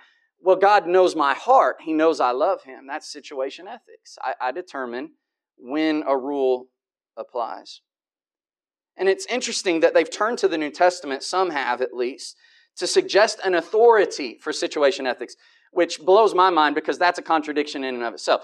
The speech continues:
Situation ethics essentially says the only authority is love, but love is undefined. You, you get to decide what is loving in any given situation, whatever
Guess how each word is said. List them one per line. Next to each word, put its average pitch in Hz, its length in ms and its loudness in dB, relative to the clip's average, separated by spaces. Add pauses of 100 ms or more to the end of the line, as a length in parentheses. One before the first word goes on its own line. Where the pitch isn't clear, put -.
(120)
Situation 196 580 2
ethics 190 320 0
essentially 175 400 -6
says 147 240 -4
the 147 120 -6
only 180 200 0
authority 160 380 0
is 123 120 -4
love, 180 300 4
but 151 160 0
love 185 240 4
is 156 140 -4
undefined. 160 680 0
You, 196 180 -4 (240)
you 233 120 -6
get 233 180 -14
to 202 80 0
decide 185 400 2
what 160 140 4
is 143 120 -4
loving 165 280 4
in 156 120 -4
any 151 160 -4
given 139 220 -6
situation, 156 640 0
whatever 170 380 4